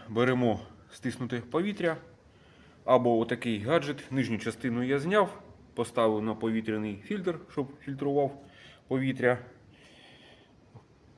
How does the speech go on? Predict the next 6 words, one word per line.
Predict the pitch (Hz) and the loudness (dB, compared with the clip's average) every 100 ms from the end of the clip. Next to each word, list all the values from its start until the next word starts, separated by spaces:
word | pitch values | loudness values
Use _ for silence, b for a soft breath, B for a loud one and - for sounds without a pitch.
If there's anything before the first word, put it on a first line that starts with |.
| - _ | -20 _
Повітряний | - 127 117 117 113 113 | 0 2 4 2 2 2
фільтр, | 110 170 175 180 - | 0 -6 -2 -2 -2
оливний | 120 120 120 143 | -2 0 0 -2
фільтр, | 156 180 175 170 - - - - - | -2 -4 -4 -4 -8 -20 -20 -20 -10
олива. | 127 120 120 123 175 180 - - - - B B B B B B B B | -4 0 2 4 2 0 -14 -20 -20 -20 B B B B B B B B
І | 185 190 | -6 -4